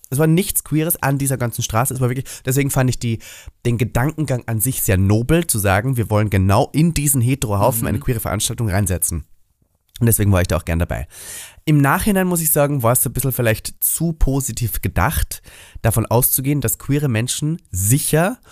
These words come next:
Speaker 1: und gut fühlend durch diese Masse an heterosexuellen Menschen, die wirklich auch besoffen waren, durch, durchgehen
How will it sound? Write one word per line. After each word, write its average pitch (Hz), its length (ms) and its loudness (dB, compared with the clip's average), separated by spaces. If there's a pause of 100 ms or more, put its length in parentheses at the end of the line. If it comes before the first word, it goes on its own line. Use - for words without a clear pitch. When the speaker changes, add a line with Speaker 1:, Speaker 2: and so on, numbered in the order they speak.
(240)
Speaker 1:
und - 380 0
gut 185 260 2
fühlend 165 560 2
durch 127 140 0
diese 107 240 2
Masse 107 640 2
an 113 320 0
heterosexuellen 120 680 -2
Menschen, 104 320 -2
die 110 120 -4
wirklich - 180 -6
auch - 80 -6
besoffen 104 380 -2
waren, 113 200 -4
durch, 143 280 -2 (280)
durchgehen 135 640 -2